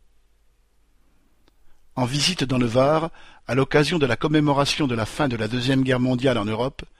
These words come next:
Sarkozy a rendu hommage aux combattants algériens, marocains,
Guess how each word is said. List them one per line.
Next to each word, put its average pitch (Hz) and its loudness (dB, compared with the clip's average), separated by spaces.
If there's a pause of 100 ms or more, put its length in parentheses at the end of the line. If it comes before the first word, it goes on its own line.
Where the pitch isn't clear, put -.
(320)
Sarkozy 151 0
a 120 4
rendu 131 -2
hommage 147 2 (260)
aux - -8
combattants 139 2
algériens, 127 0 (380)
marocains, 127 0